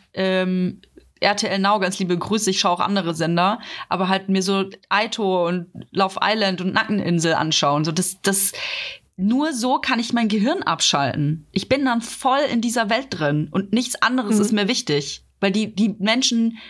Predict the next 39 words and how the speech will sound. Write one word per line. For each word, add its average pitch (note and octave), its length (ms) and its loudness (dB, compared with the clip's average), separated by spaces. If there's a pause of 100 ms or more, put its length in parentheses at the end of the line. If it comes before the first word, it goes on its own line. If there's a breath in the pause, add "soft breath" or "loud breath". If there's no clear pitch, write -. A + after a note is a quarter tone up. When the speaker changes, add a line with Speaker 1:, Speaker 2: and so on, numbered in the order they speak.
(120 loud breath)
Speaker 1:
haben A3+ 220 0
ja A3 100 -2
auch - 200 0
Gefühle, G#3+ 420 0
es F#3+ 60 -2
sind B3 120 2
ja B3 60 2
echte G3+ 260 -2
Menschen, D#3 340 2
die D3+ 60 0
man D3 160 2
da D3 100 2
sieht. F3 280 2
Und G3 60 4
die F3+ 80 2
Gefühle, G#3 340 2
die G3 80 0
die G3 100 2
haben, G#3 220 2
die F#3+ 80 0
sind A3 240 0
ja F#3+ 220 2 (300 loud breath)
vielleicht G4 360 2
nicht D3 180 -2
alle C#3 360 2
real, C#3 540 2
aber D#3 420 0 (120)
viele, G3+ 400 0 (240)
wenn F#3+ 200 0
die F#3 80 2
sich F#3+ 160 0
dann F3+ 140 0
ärgern G#3 420 0
oder F3 180 -2
sauer G#3 320 0
sind E3 160 -4
aufeinander E3 720 2
oder E3+ 160 -2
eifersüchtig, G3+ 680 0